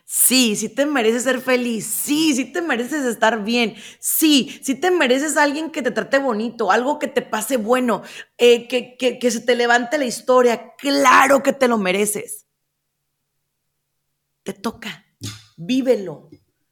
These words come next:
Vívelo, abrázalo. Disfrútalo. "Pero es que he hecho la vida un desastre, ¿cómo cree? A mí me va a tocar algo bueno". Dios te lo está dando, disfrútalo, vívelo.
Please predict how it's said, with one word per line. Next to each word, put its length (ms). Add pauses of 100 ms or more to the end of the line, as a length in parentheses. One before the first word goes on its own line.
(320)
Vívelo, 640
abrázalo. 1200 (840)
Disfrútalo. 1300 (1700)
"Pero 220
es 160
que 100
he 40
hecho 160
la 160
vida 380
un 160
desastre, 600
¿cómo 320
cree? 260 (200)
A 120
mí 80
me 120
va 80
a 80
tocar 300
algo 260
bueno". 320
Dios 520
te 120
lo 100
está 380
dando, 460
disfrútalo, 1080
vívelo. 920